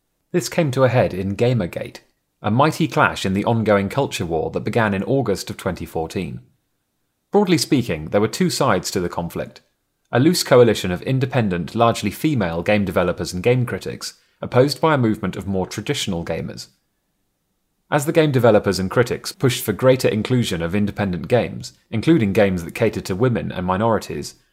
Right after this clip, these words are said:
the hordes of four chan and the like rose in uproarious protest. Breitbart News ran articles about feminist bullies that were destroying the fabric of gaming. Female developers faced threats, in some cases so extreme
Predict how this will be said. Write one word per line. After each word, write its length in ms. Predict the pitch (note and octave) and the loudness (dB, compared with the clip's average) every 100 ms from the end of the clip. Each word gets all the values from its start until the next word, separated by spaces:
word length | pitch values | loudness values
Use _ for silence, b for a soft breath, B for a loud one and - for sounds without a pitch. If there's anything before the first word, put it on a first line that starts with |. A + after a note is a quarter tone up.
| _ | _
the 100 | G2+ | 0
hordes 280 | C3 D#3 - | 2 2 0
of 80 | - | -2
four 240 | E3 E3 | 2 2
chan 300 | - F#2+ D#2+ | 2 -2 -2
and 80 | E2 | -4
the 40 | |
like 360 | E2 E2 D#2+ - - | -4 -4 -4 -10 2
rose 320 | A#2 B2 A#2+ | 6 6 4
in 80 | A2+ | 2
uproarious 640 | A2+ A#2+ D3+ G#2 F#2 G2 | 2 2 4 4 2 -4
protest. 580 | - A2+ - - - - _ _ _ _ _ _ | 2 0 2 -6 -8 -16 _ _ _ _ _ _
Breitbart 500 | C#3 D#3+ - C3+ A2 | 4 4 6 4 6
News 400 | A#2 C#3+ F#2 E2 | 2 0 0 0
ran 140 | G#2 G2+ | 0 2
articles 460 | G#2+ G2+ - G2 | 0 -2 -8 -6
about 260 | F2+ G2 - | 0 0 0
feminist 480 | - A2 G2+ - - | 0 0 0 -4 -2
bullies 360 | C3 F#2 F2 | -2 -2 -6
that 100 | F2+ | -8
were 80 | F2+ | -8
destroying 480 | F2+ - B2 G#2+ F2+ | -8 -2 0 2 0
the 80 | F2+ | -4
fabric 340 | G#2 F2+ E2+ | -4 -4 -8
of 100 | - | -4
gaming. 380 | G2+ G#2 D#2 - _ _ _ _ _ _ _ _ _ _ _ | -2 -2 -4 -14 _ _ _ _ _ _ _ _ _ _ _
Female 340 | - D#3 A#2 | 4 6 6
developers 500 | G2+ G2 G#2 G2 F2+ | 6 6 4 4 -2
faced 300 | - G2 - | 2 0 0
threats, 520 | - C3 - - - _ _ | 0 0 0 -10 -14 _ _
in 80 | - | -4
some 240 | - D3+ D3+ | 0 0 4
cases 320 | G#2 - F#2+ | 2 2 2
so 200 | D#3+ C#3 | 4 4
extreme 560 | - - B2 E2+ D#2+ | 0 0 0 0 -8